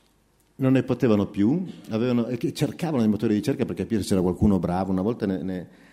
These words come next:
ne trovarono uno che si chiamava in, tipo Incotomi, una roba del genere.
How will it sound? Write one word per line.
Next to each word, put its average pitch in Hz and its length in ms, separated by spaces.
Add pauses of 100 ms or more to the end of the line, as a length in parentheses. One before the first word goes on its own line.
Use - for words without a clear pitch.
(120)
ne 92 100
trovarono 101 400
uno 113 280
che 95 140
si - 180
chiamava 90 680
in, 85 280
tipo 85 320
Incotomi, 82 920
una 80 100
roba 87 180
del 80 180
genere. 80 540